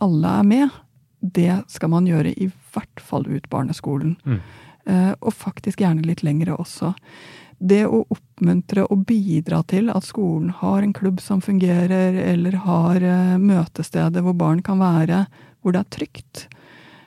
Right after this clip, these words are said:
Speaker 1: Eh, det tror jeg er noe vi foreldre faktisk kan gjøre mer av enn det vi gjør akkurat nå. Fordi vi er med på å lage det miljøet som barna er i.
Speaker 2: Ja, hvor langt opp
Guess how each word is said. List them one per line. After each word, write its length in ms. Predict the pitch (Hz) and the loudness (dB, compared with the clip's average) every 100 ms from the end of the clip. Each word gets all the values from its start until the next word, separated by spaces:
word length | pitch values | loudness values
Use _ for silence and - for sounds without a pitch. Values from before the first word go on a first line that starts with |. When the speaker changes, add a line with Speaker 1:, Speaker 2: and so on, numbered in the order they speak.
| _ _ | _ _
Speaker 1:
Eh, 320 | 190 190 190 | 0 2 0
det 400 | 196 190 214 254 | -2 2 2 2
tror 140 | - | 0
jeg 60 | 202 | 2
er 80 | 202 | 2
noe 80 | 180 | 2
vi 140 | 175 | 0
foreldre 340 | 185 180 165 180 | 0 -2 -2 -4
faktisk 320 | 180 - - | -8 -10 -4
kan 80 | 180 | -2
gjøre 240 | 185 196 - - | 0 -4 -8 -4
mer 480 | 160 156 165 180 - | 0 0 -2 -4 -6
av 140 | - - _ | -10 -20 _
enn 140 | 190 | 0
det 100 | 175 185 | 2 2
vi 80 | 190 | 0
gjør 140 | 180 | -2
akkurat 300 | - 185 185 | -2 -4 -2
nå. 140 | 214 262 - _ _ - | 0 -2 -4 _ _ -14
Fordi 420 | - 196 208 214 - 180 | -2 0 2 0 -4 -2
vi 200 | 180 233 269 | 0 0 0
er 80 | |
med 220 | 208 180 202 | 2 0 0
på 100 | 220 | 0
å 60 | |
lage 340 | 196 180 160 180 | 0 0 0 0
det 100 | 175 | 2
miljøet 400 | 175 175 170 196 | 2 2 2 -2
som 140 | - 175 | -2 -2
barna 280 | 180 190 190 | 0 -2 -4
er 100 | 254 | -6
i. 40 | - _ _ - _ _ 113 | -12 _ _ -20 _ _ 0
Speaker 2:
Ja, 140 | 120 120 110 _ _ _ _ | 2 0 -4 _ _ _ _
hvor 500 | 110 101 104 107 107 104 101 _ _ 98 | -8 -6 -2 2 2 -2 -14 _ _ -4
langt 340 | 87 85 - 90 | -2 -2 -6 -12
opp 180 | 87 | -12